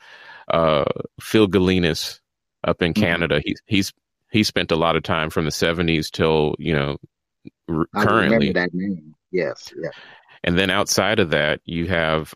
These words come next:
Speaker 1: um, my teacher, Leslie Buck. Then
Speaker 2: Okay.
Speaker 1: you ha-, then you have, um, Leo's nephew, Romel Tortal, who I've met before and trained with a, a handful of times.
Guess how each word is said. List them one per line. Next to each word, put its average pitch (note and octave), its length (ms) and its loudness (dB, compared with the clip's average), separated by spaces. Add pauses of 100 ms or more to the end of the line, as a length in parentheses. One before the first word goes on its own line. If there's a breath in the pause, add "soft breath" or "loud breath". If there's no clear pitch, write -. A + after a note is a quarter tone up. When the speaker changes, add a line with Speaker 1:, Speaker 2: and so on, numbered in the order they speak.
Speaker 1:
um, D2+ 400 -2
my F2 240 -2
teacher, F2+ 400 -2
Leslie D#2+ 360 0
Buck. D#2+ 400 -2 (800)
Then E2 220 2
Speaker 2:
Okay. E2+ 80 2
Speaker 1:
you E2+ 100 2
ha-, D#2+ 80 0 (360)
then D#2+ 200 0
you F2 120 4
have, D#2+ 460 0
um, D2+ 480 0 (460)
Leo's F2 340 2
nephew, F2 440 0
Romel D#2+ 380 0
Tortal, E2+ 520 0
who E2 140 0
I've D#2 160 -2
met D#2+ 240 -2
before E2 400 2
and D2 240 -4
trained E2 260 0
with E2 160 -2
a, D#2+ 160 0 (140)
a - 60 -4
handful E2 440 -4
of F2+ 80 -4
times. F2 460 -4